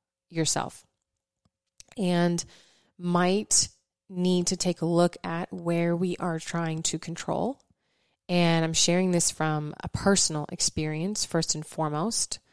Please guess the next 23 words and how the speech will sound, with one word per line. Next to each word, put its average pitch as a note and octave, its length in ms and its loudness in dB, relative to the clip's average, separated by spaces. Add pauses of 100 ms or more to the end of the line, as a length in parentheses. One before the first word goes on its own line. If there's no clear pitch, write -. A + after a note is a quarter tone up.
(440)
And E3 340 -2
this F#3 220 2
is F#3 100 4
something E3+ 360 0
that D#3 140 0
I D#3+ 120 -4
am D#3 240 -4
currently E3+ 440 -2
still D#3 300 0
working D#3 320 -6
through. F#3+ 360 -4 (420)
And F3 520 2
it's E3+ 220 -2
what E3 140 2
a D#3 40 2
lot D#3 200 2
of D#3+ 80 0
women D#3 240 -4
come D#3 400 -6
to - 160 -4
me E3+ 420 0
wanting D#3 480 -2
to D#3 800 -4